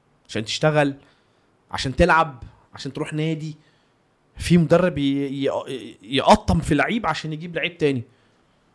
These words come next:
في مصلحة الفرقة محتاجة لعيب معين، لا، موته يا عم، هات لنا محمد عشان هو محمد ي-،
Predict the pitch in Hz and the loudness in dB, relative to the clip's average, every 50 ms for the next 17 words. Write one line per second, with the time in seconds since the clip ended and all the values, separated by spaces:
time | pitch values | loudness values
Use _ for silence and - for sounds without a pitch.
0 | _ _ _ _ _ _ _ _ _ _ _ _ _ _ - - 127 131 131 - | _ _ _ _ _ _ _ _ _ _ _ _ _ _ -6 -2 2 2 2 2
1 | - 185 - - 165 - - 196 202 165 151 139 - - 190 190 190 175 165 175 | 2 0 0 0 -2 0 0 2 2 2 0 -4 -6 -8 -6 -4 -4 -2 -2 -2
2 | 196 190 185 160 175 196 214 226 226 208 180 170 170 - 123 90 76 101 131 135 | -4 -4 -2 -2 -2 0 0 0 -2 -2 -4 -4 -4 -6 -6 -10 -10 -8 -8 -8
3 | 127 127 147 - - 170 151 143 170 185 175 151 143 131 - 160 160 160 139 123 | -6 -6 -6 -8 -8 -8 -10 -10 -10 -12 -12 -12 -12 -12 -12 -12 -10 -10 -12 -12
4 | - 143 156 156 147 127 113 117 - 135 123 117 123 131 131 131 123 107 123 135 | -12 -12 -10 -10 -10 -12 -12 -14 -16 -16 -16 -16 -14 -14 -14 -14 -16 -16 -18 -16
5 | 131 127 131 123 123 120 110 110 113 113 | -12 -12 -12 -12 -12 -14 -18 -18 -18 -20